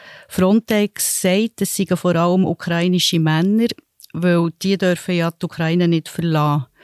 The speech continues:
Die gelten als Deserteure, wenn sie die Ukraine verlassen. Und darum können sie nicht über einen ordentlichen Grenzübergang nach Rumänien. Aber wahrscheinlich sind auch andere Personen dabei, also Personen aus anderen Ländern, die versuchen, via Ukraine in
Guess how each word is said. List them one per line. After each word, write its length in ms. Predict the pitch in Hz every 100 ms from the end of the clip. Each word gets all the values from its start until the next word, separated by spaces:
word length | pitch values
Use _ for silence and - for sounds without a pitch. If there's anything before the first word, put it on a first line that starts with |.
| - - - - _ _ _ _ _ _ _ -
Die 260 | 165 170 160
gelten 320 | 175 156 156
als 140 | 151
Deserteure, 640 | - 165 170 - 160 156 156
wenn 140 | 151
sie 160 | 156 165
die 80 | 165
Ukraine 420 | - 160 151 156
verlassen. 480 | 151 156 156 147 143 - - - - - _ _ _ _
Und 240 | - 180 -
darum 180 | 202 202
können 220 | 190 175
sie 120 | 185
nicht 180 | 185 175
über 160 | 175
einen 160 | 170 160
ordentlichen 500 | - 175 175 - 175
Grenzübergang 1120 | - 160 165 175 - - 190 175 180 165 165
nach 200 | 165 156
Rumänien. 720 | 175 165 147 143 147 147 147 _ _ _ _ - -
Aber 180 | 190 190
wahrscheinlich 380 | 170 180 214 208
sind 180 | - 180
auch 80 |
andere 380 | 180 175 214 220
Personen 560 | 214 233 - 202 220 220
dabei, 560 | 220 - 214 202 226 220
also 240 | 180 180 175
Personen 460 | 180 170 170 180
aus 180 | 180 170
anderen 440 | 165 170 190 180
Ländern, 440 | 165 160 185 180 175
die 80 | 175
versuchen, 560 | - - 180 185 185
via 260 | 175 175 165
Ukraine 580 | 170 - - 160 180
in 60 | 170